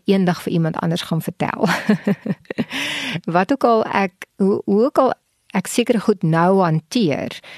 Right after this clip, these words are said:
is 'n storie wat hy vir sy partner of vir sy kinders van hulle ouma gaan vertel. Ek is heeltyd besig as 'n argitek om stories te bou.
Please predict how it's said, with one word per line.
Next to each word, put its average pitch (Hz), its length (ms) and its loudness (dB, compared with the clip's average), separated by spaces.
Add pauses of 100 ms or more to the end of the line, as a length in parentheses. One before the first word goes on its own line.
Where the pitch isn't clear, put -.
(140)
is 185 180 0
'n 196 60 0
storie 220 380 2
wat 185 160 2
hy 165 160 2
vir 180 140 -2
sy 175 140 0 (100)
partner 180 500 2
of 165 80 0
vir 180 100 0
sy 190 220 2 (120)
kinders 196 540 0
van 165 340 2
hulle 165 280 0
ouma 190 400 2
gaan 160 260 -2
vertel. - 500 -6 (420)
Ek - 300 -2
is 170 120 -2
heeltyd 190 500 2
besig 165 580 2
as 175 220 0
'n - 80 0
argitek 180 640 -2 (320)
om 180 220 2
stories 202 580 0
te 160 100 -2
bou. 160 420 0